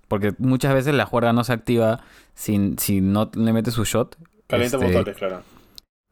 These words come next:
Speaker 1: y también, cuando ya están todos así bien sazonados, tienes que poner, tienes que cambiarle un rato el reggaetón y poner algo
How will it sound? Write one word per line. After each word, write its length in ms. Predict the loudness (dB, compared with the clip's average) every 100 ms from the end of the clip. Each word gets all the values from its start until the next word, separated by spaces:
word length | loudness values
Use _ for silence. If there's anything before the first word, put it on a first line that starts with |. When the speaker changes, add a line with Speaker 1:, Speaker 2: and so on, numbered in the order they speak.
| -2
Speaker 1:
y 320 | 2 2 0
también, 540 | -2 0 2 0 -2 -8 -6
cuando 220 | -2 0
ya 100 | 2
están 240 | 0 0 0
todos 260 | 2 2
así 220 | 0 0 2
bien 220 | 2 0
sazonados, 540 | -2 -2 -2 0 -2
tienes 160 | -4 -2
que 120 | -2
poner, 360 | -2 0 0 -2 -12 -8
tienes 240 | -4 -4 -4
que 160 | -4
cambiarle 760 | -2 0 2 0 0 0 0 0
un 160 | 0
rato 240 | 0 -2 0
el 60 |
reggaetón 500 | 0 0 0 -2 -4 _ -6
y 100 | -4
poner 320 | 0 0 2
algo 520 | 2 0 0 2 0